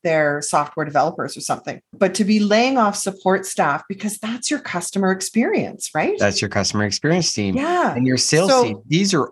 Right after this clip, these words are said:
Speaker 2: all the faces of your brand. And those are the first people that you lay off. To me, it sounds counterintuitive.
Speaker 1: Remember when the pandemic first hit,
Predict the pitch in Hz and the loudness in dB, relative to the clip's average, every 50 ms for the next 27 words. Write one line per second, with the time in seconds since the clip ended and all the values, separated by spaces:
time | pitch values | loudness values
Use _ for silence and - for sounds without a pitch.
0 | - - 117 131 143 143 139 127 117 110 107 101 101 107 113 110 95 - - 135 | -2 0 2 2 4 4 4 2 4 2 2 2 0 0 -2 -4 -4 -2 0 2
1 | 120 127 120 - - 113 101 95 120 - - 123 110 113 113 107 98 92 87 104 | 2 2 2 0 -2 -2 -4 -6 -6 -4 -4 -2 -2 0 0 0 0 -2 -2 -2
2 | 101 101 110 120 113 101 95 92 95 95 98 - - 98 98 98 98 101 104 104 | 2 2 4 4 4 2 2 0 0 -2 -4 -6 -4 -2 0 0 0 0 0 -2
3 | 101 110 101 95 90 - 120 110 101 - - 107 101 98 - 101 92 95 92 92 | -2 -4 -4 -6 -4 -4 -4 -4 -4 -4 -4 -6 -6 -4 -4 -4 -4 -4 -4 -4
4 | 95 95 92 92 92 90 90 92 101 107 98 92 - - - - - - - - | -4 -4 -2 -2 -2 0 2 2 4 4 4 2 0 -6 -20 -20 -20 -12 -4 0
5 | 127 131 156 185 175 - - 135 120 113 - - - - 117 113 113 - 117 107 | 2 4 4 4 2 2 0 0 0 0 -2 -4 -4 -2 -2 -2 -2 0 0 0
6 | 101 92 - - 113 120 120 107 92 82 73 73 80 _ _ - - 220 233 240 | 0 -2 0 0 2 2 2 2 0 0 -2 -4 -8 _ _ -4 -2 0 0 0
7 | 247 285 262 233 220 190 - 196 202 190 190 180 - - - 208 190 185 190 185 | 2 2 2 2 2 0 -2 -4 -4 -2 -2 -4 -6 -6 -2 0 0 2 2 2
8 | 185 175 - - - 196 196 208 202 - - 208 190 214 - - | 2 0 -2 -4 -2 -2 -2 -2 -2 -4 0 2 2 2 2 0